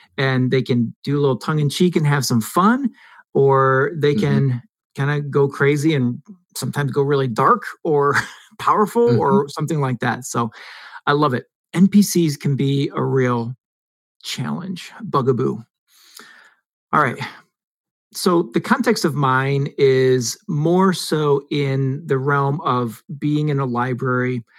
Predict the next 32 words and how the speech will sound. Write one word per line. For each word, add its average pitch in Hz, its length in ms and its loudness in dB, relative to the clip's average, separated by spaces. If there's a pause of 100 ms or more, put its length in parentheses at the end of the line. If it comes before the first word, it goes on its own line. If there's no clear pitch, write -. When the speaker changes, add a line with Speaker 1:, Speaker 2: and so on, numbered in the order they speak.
(300)
Speaker 1:
as 147 160 0
a 143 60 2
librarian 139 680 0
looking 135 340 -2
at 131 260 -4 (200)
a 143 80 -6
club 175 520 0 (100)
or 143 220 2
helping 160 500 -2
a 123 80 -2
teacher 139 480 -4
to 127 140 -6
get - 200 -6
started - 760 -4 (760)
doing 127 280 0
something 123 320 -4
in 123 100 0
the 117 80 0
classroom. 117 520 0
So 139 340 0 (400)
my 233 160 0
first 220 300 -2
one, 147 280 0 (540)
uh, 131 480 -2
Adam, 160 340 -2
I 151 60 -2
think 160 240 -2
you 180 120 4
mentioned, 156 840 0
you 165 160 -2
mentioned 160 400 0
this 123 280 -4